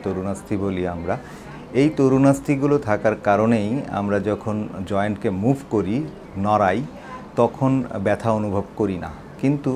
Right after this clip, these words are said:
কিছু কিছু ক্ষেত্রে দেখা যায় যে এই তরুণাস্থিগুলো ক্ষয় হয়ে যেতে থাকে, যেটাকে আমরা জয়েন্টের ক্ষয় বলে থাকি।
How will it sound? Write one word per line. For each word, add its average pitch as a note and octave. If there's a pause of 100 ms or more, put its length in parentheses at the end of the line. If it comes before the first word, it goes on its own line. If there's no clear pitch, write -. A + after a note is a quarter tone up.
(560)
কিছু D3
কিছু D#3
ক্ষেত্রে C3+
দেখা A2+
যায় A#2
যে A2 (160)
এই A#2
তরুণাস্থিগুলো A2 (260)
ক্ষয় G#2+
হয়ে G2+
যেতে F#2+
থাকে, F2+ (120)
যেটাকে A#2 (100)
আমরা F#2+ (920)
জয়েন্টের A#2 (420)
ক্ষয় G#2+ (100)
বলে F#2
থাকি। F2+